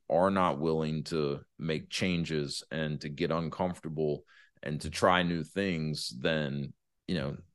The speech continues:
the time's not right, or, or business ownership may not be right for you. And, and that's perfectly fine. But, you know, if, if it's a goal that you can't seem to shake, then really dig deep inside of yourself and, and start thinking about, you know,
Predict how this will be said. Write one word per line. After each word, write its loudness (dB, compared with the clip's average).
the -6
time's -2
not -2
right, 4
or, 2
or 0
business -2
ownership -2
may -2
not 0
be -2
right 0
for -6
you. 4
And, 2
and 0
that's 0
perfectly 0
fine. 2
But, 2
you -6
know, 8
if, 0
if 4
it's 4
a 6
goal 6
that 0
you -4
can't -4
seem -2
to -4
shake, 0
then 0
really 4
dig 2
deep 0
inside 2
of -2
yourself 0
and, -2
and -4
start 0
thinking -2
about, 4
you -4
know, -2